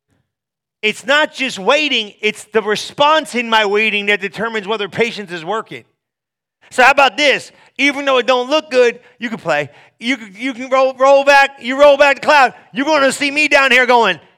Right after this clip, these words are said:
"Hallelujah, Lord. I don't know what in the world's going on, but I'm gonna give you praise anyway." Come on, look at it, look at, what would you do? What would you do?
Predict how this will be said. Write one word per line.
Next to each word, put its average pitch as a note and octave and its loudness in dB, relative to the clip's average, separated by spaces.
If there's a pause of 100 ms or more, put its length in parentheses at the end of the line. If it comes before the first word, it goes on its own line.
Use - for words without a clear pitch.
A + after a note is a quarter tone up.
(140)
"Hallelujah, D#4 4
Lord. D4+ 6 (200)
I A3+ 4
don't C4+ 2
know A#3+ 4
what D4 6
in D4 -8
the D4+ 0
world's D4+ 6
going C#4+ 4
on, C4+ 4
but G#3 6
I'm C#4 4
gonna B3+ 4
give B3+ 2
you A#3+ -4
praise B3 2
anyway." G#3 0 (600)
Come B3 4
on, C4+ 4
look C4 0
at C4+ 2
it, A#3+ 0
look C4 2
at, A#3 0 (260)
what D4+ 2
would C4+ 0
you F4 2
do? F#3 -4 (1120)
What D4+ 0
would D#4+ 0
you E4+ 0
do? G#3+ 2